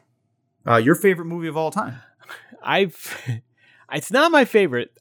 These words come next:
Speaker 2: I think it's a very interesting movie, though. But this, I think this will be an interesting discussion.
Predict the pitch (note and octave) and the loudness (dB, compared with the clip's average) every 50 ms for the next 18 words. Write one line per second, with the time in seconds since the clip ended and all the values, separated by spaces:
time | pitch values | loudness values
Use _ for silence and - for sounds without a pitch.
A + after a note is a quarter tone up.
0 | _ - D3+ D#3+ - C4 C#4+ D4+ C4 F#3 G3+ A3 B3 A#3+ G3 E3+ G#3 G#3+ - D#3 | _ -6 -6 -2 -2 0 2 2 2 2 4 6 6 6 6 4 2 0 2 0
1 | C#3 - - - A#2+ A2+ A2 A2 G2+ G2 F#2+ F2 F2+ F2+ F2+ - A2+ G#2+ D#3+ E3 | -4 -4 -4 -6 -6 -6 -6 -8 -8 -10 -14 -14 -16 -16 -14 -12 -6 -4 -4 0
2 | D#3 A3+ F#3+ F#3+ F3+ B3 B3 A#3 A3+ F#3 G3 F3 D#3+ D#3 D3+ C#3 C#3 C3+ C#3 C3 | 2 2 4 4 2 0 -2 -2 -2 0 0 2 2 2 2 0 -2 -2 -2 -4
3 | A#2 - - A#2+ A2+ G#2 G#2 - - - E2+ - - - | -4 -4 -4 -6 -6 -6 -8 -12 -14 -14 -14 -14 -16 -20